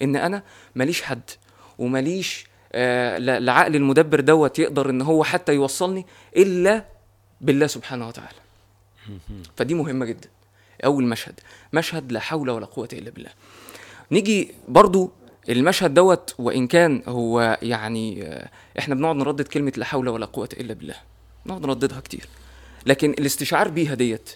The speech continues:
Speaker 1: هل الإنسان بيستشعر بيها؟ هل بتمر على قلبه؟ ده مهم جدًا إن أنت تمررها على قلبك، لازم تستشعرها.
Speaker 2: آه، آه، يعني، ودي عقيدة
Speaker 1: بالظبط.
Speaker 2: ما ينفعش أصلًا تكون غايبة عن
Speaker 1: بالظبط.
Speaker 2: ذهن
Speaker 1: القلب،
Speaker 2: المسلم.
Speaker 1: القلب الله سبحانه وتعالى خلقه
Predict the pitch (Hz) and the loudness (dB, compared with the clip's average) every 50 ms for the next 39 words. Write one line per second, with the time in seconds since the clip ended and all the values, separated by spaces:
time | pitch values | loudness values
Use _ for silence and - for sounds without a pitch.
0 | _ _ _ _ _ - 151 165 185 175 147 - - 127 131 - 131 127 - 170 | _ _ _ _ _ -2 0 0 0 0 -2 -4 -2 0 0 0 0 0 2 2
1 | 160 156 135 131 - - 165 151 - 127 120 120 131 127 131 120 135 151 170 165 | 2 2 2 -2 -2 -2 -2 -4 -4 -6 -6 -4 -4 -4 -2 0 2 2 2 2
2 | 139 135 135 - 143 151 170 170 147 117 127 127 - - 156 147 147 143 - _ | 0 -2 -2 0 2 2 2 4 2 2 2 2 2 0 -2 -2 -4 -10 -12 _
3 | _ _ _ _ _ _ _ _ _ _ _ - 123 165 190 190 165 175 185 180 | _ _ _ _ _ _ _ _ _ _ _ 4 6 6 8 8 6 2 0 0
4 | 170 143 180 170 165 160 160 175 170 170 151 - - - 143 156 147 139 123 120 | 2 4 4 4 4 2 0 -2 -4 -4 -6 -4 -2 0 0 2 2 2 2 2
5 | 120 - 110 101 104 - - 170 180 175 151 131 139 - - 131 - 117 117 - | 0 -2 -4 -6 -6 0 2 2 2 2 0 -4 -6 -6 -8 -8 -6 -6 -8 -8
6 | - - _ _ _ - - - - - - - 107 107 104 107 107 107 107 104 | -10 -16 _ _ _ -20 -20 -20 -14 -12 -10 -6 -4 -4 -4 -2 -2 -2 -2 -2
7 | 98 101 101 98 98 101 - - - - 98 98 101 123 143 127 135 - - 208 | -2 -4 -4 -4 -6 -8 -10 -12 -14 -12 -12 -6 -2 0 0 0 0 -2 -2 -2
8 | 202 - - - _ - - 131 139 135 127 127 156 - - 92 - - 139 139 | -2 -4 -6 -10 _ -10 -4 -2 -2 -2 0 -2 -2 -2 -2 -2 -2 -4 -6 -6
9 | - 127 123 - - 131 113 - 104 - - 127 120 131 147 139 117 95 98 98 | -6 -10 -10 -10 -8 -8 -10 -10 -8 -6 -4 -2 0 2 0 0 0 -2 -4 -2
10 | - 131 131 - 147 147 - 98 117 113 131 131 104 110 175 202 185 147 90 - | -2 -2 -2 -2 -2 -2 -2 -2 -2 0 0 2 4 4 4 4 4 0 -4 -4
11 | - 127 123 - 170 185 180 139 - - - 123 139 170 170 - 147 160 160 165 | -4 -2 0 0 -2 -2 -2 -6 -8 -6 -2 0 0 0 -2 -2 -4 -6 -4 -4
12 | 151 143 - 143 151 170 156 143 - - - _ _ - - 170 170 180 170 - | -4 -2 0 2 2 2 2 0 -4 -6 -14 _ _ -4 2 4 4 4 4 2
13 | 196 185 | -2 -4